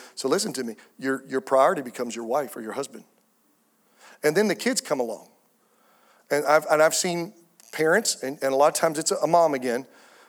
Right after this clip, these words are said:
who, who is just a wonderful mother, but she comes consumed with the kids at the neglect of her husband.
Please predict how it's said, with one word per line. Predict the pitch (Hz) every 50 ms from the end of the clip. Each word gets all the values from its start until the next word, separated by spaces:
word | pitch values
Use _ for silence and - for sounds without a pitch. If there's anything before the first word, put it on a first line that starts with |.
| _ _ _
who, | - 170 160 160
who | - - 131 143 143 143 147 147
is | 131 127 -
just | 160 143 -
a | 147
wonderful | 127 131 135 156 202 226 220 180 165 - 147
mother, | 143 143 143 139 123 113
but | 101 131
she | - - 196
comes | - - 180 170 - -
consumed | - - 156 151 - - 202 214 196
with | 202 165 139
the | 143
kids | 143 - - 226 262 247 - - - -
at | 139 139
the | - 135
neglect | 135 127 131 147 147 143 - 143
of | 127
her | 127 120
husband. | 120 165 202 170 - -